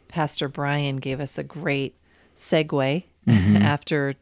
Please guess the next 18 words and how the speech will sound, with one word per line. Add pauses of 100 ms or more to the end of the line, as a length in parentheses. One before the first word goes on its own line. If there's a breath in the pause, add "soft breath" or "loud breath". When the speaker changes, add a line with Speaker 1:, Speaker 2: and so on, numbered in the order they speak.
Speaker 1:
one
of
Troy's
sermons,
um,
in
First
Peter,
and (540 soft breath)
he
said,
you
know,
"Grace
Church,
we're
calling
you.